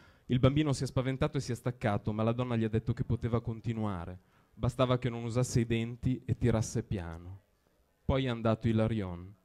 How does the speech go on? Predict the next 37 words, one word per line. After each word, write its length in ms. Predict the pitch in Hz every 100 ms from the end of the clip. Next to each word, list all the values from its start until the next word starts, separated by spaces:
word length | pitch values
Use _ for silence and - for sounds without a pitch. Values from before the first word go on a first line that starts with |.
| _ _ _ _
"Dovete 360 | 117 120 - 123
bere 240 | 123 127
poco, 360 | 127 113 - 107
bimbi 320 | 101 101 95
miei", 300 | 98 90 90
diceva 340 | 95 - 92
la 120 | 90
donna, 480 | 90 87 85 87 92
"e 100 | -
a 60 | 117
piccoli 400 | - - 127 117
sorsi. 640 | - 107 90 95 - 101 - _ _ _ _ _
Questi 260 | 139 - 135
sono 220 | 120 117
serbatoi 600 | - 117 120 117 123 120
fatti 400 | 120 127 - 127
per 180 | 120 110
i 60 |
neonati, 680 | 110 110 110 110 98 92 104
non 180 | 113 117
per 140 | 113
i 60 | 107
bambini 400 | 104 101 104 98
grandi 400 | 104 95 98 98
come 240 | 101 95
voi. 360 | 90 87 85 87 - _ _ _ _
E 80 | 135
poi 140 | -
deve 200 | 143 127
bastare 440 | 117 113 - 113 113
per 200 | 117 117
tutti, 540 | - 110 - 98 90 95
anche 240 | 107 107
se 120 | 101
non 140 | 104 101
sarà 240 | 107 98
così." 420 | - 110 92 82